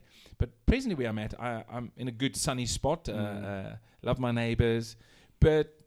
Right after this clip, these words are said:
Speaker 1: yeah, I think, uh, it's gotta be a God, a God move,
Speaker 2: Yes,
Speaker 1: you know.
Speaker 2: yeah.
Speaker 1: So I, God's gotta say, "Colin, I want you to go back there. I want you to go and, um, be a witness for me in that area." And then I'll
Speaker 2: Yes.
Speaker 1: take up the challenge, you know.
Speaker 2: Yes.
Speaker 1: Yes. I won't rule it out as a no-no.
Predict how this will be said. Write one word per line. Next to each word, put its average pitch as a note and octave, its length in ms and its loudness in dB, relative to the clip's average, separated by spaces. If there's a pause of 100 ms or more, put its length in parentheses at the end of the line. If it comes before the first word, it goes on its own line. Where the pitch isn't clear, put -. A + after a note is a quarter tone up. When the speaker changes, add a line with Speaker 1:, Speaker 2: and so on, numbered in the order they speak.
(140)
Speaker 1:
yeah, B2+ 220 0 (180)
I A#2 80 -8
think, C#3 320 -8
uh, B2+ 280 0 (340)
it's A#2+ 100 -8
gotta E3 180 2
be D3 120 0
a C3 60 2
God, A2 380 6
a A2 120 -6
God A2+ 240 4
move, A2 140 2
Speaker 2:
Yes, G2 260 0
Speaker 1:
you G2+ 100 -2
know. G2 120 0
Speaker 2:
yeah. G2 100 -2
Speaker 1:
So F#2+ 160 -6
I, G2 180 -10 (140)
God's B2 200 0
gotta A#2 140 -2
say, G2+ 160 -6
"Colin, G#2+ 320 -2
I G2 80 -4
want G#2+ 220 -4
you G#2+ 40 -6
to G2+ 60 -10
go G2 160 -2
back G2+ 300 -6
there. G#2 260 -4
I - 60 -4
want G#2 180 0
you G#2+ 60 -6
to G#2 80 -6
go G#2 180 0
and, G2 180 -4 (320)
um, F2+ 400 -8 (460)
be A#2 120 4
a G#2 60 4
witness G2+ 380 2
for F#2+ 140 -6
me G2 120 -4
in F#2 80 -4
that G2+ 200 -4
area." G2 480 -6
And G#2 120 -2
then B2+ 120 0
I'll A#2+ 60 -2
Speaker 2:
Yes. A2 100 -4
Speaker 1:
take G#2+ 160 -4
up F2+ 80 -8
the F#2 80 -6
challenge, F2 440 -8
you F#2+ 80 -4
know. G2+ 180 0
Speaker 2:
Yes. G2 140 -10
Speaker 1:
Yes. F2+ 460 -8
I F#2+ 60 -6
won't A2+ 240 0
rule A2 100 2
it G2+ 160 -2
out G2 220 -6
as F#2 100 -12
a G#2 60 -4
no-no. F#2+ 560 0